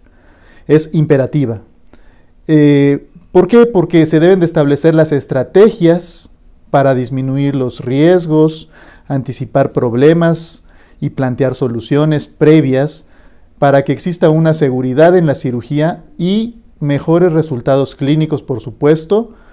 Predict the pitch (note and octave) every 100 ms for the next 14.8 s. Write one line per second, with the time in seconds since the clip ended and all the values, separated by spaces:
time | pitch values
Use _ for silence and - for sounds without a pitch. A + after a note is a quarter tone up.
0 | _ - - B2+ C3 C#3+ F3+ - - C#3
1 | C3 C3+ B2+ - A#2+ - C3+ C3 B2 C3+
2 | B2 B2 C#3 C3+ - B2+ B2+ - A#2+ -
3 | A#2+ D3+ C#3+ A#2 - _ _ - _ A#2
4 | B2+ C#3 D3 D#3 D#3 D3+ D3 C#3+ C#3+ -
5 | - C3+ C3 B2+ B2 B2 D#3 D3 C3+ B2
6 | C3+ E3 F3 F#3 G3 G3 - - _ -
7 | C3 C3 C3 - _ - D3+ D3 D#3 D3+
8 | C#3+ C#3+ C3+ C3+ C3+ B2+ B2+ F3 F3+ E3+
9 | C3 C3+ B2+ B2 A#2+ A#2+ D#3 B2+ B2+ C#3
10 | B2 A#2+ A#2 A2 - - - - - -
11 | - - - _ _ _ _ _ - F3
12 | F3 F3 F3+ E3 A#3+ C4+ G#3+ E3+ D#3 D3+
13 | C#3+ - F3 E3+ C#3+ C#3+ - C3+ - C3+
14 | D#3 F3 E3+ A#2 E3 E3+ C#3